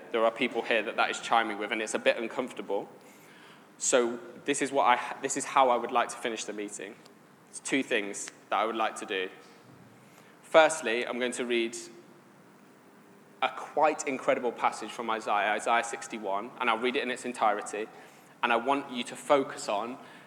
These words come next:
the incredible adornments that, that God has given to us. The second thing is, we're gonna invite the musicians back just before I start Isaiah,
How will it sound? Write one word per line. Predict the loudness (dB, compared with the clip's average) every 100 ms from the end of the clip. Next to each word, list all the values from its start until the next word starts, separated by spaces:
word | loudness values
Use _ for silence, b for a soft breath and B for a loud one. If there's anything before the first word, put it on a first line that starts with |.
| B
the | -6
incredible | -4 -6 -8 2 2 2 0 -2 -2 -4
adornments | -2 2 2 0 -4 -6
that, | -2 0 -2 -8 -6
that | -4 0
God | 0
has | 0
given | -4 -6 -6
to | -8 -8
us. | -10 -16 -20 -20 -20 -20 -20 -20 -20 -20 -20 B B B B -20 -20 -8
The | -4
second | 4 4 4 -4
thing | -2 0
is, | 0 -2 -4
we're | -4
gonna | -2 0
invite | 2 2
the | 2
musicians | -4 -2 -4 -4 -8
back | 0 2 0 -4 -16 -18 -8
just | -8 -6
before | -8 -2 -2
I |
start | 0 0 2
Isaiah, | 2 0 0 2 0